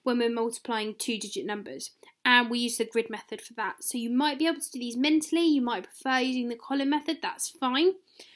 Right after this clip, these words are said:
But the point of today is just showing that we understand what's happening when we're multiplying those numbers. First thing is partitioning. So fifty and six,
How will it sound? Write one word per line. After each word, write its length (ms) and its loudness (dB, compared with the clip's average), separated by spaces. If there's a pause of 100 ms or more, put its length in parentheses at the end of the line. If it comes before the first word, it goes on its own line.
(140)
But 160 -4
the 60 -2
point 360 -2
of 120 -10
today 380 -2
is 260 -4
just 180 -4
showing 300 -2
that 100 -10
we 160 -10 (100)
understand 640 -4
what's 140 -10
happening 500 -10 (380)
when 100 -8
we're 100 -6
multiplying 540 -10
those 240 -10
numbers. 380 -12 (1000)
First 340 2
thing 320 0
is 260 0
partitioning. 960 -4 (340)
So 420 2
fifty 460 -8
and 120 -8
six, 580 0